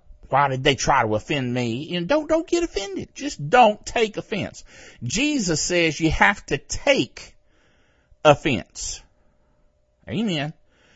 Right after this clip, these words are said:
You have to take it. It's not an instant thing. You have to decide to take it. Well, you know what? I decide not to take it. I will not be offended. And here we can stand on this scripture talking about the word of God.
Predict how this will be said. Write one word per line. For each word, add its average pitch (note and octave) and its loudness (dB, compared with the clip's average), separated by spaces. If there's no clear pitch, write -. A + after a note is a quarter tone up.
You A#3 2
have G#3 2
to D#3+ -6
take G3+ 2
it. - -12
It's - -4
not A3+ 4
an F3 0
instant G3+ -4
thing. B2+ 0
You G#3+ 0
have G#3+ 2
to C3+ -2
decide D#3 6
to D3 -8
take F#3 4
it. A#2 0
Well, E3+ -2
you F#4+ -8
know D4 0
what? A3 4
I F#3+ 6
decide D#3 4
not D#3+ -2
to A#2 -6
take F2+ -2
it. - -10
I A#3 2
will C3 -4
not E3 -4
be F#3 -4
offended. F#3+ -8
And E3 2
here B3 4
we F#3+ 6
can F3 -6
stand F#3+ 0
on F3 -2
this D3+ -2
scripture - 0
talking F#3 2
about E3+ 2
the C#3+ -6
word D#3+ 0
of B2 -2
God. F3+ 4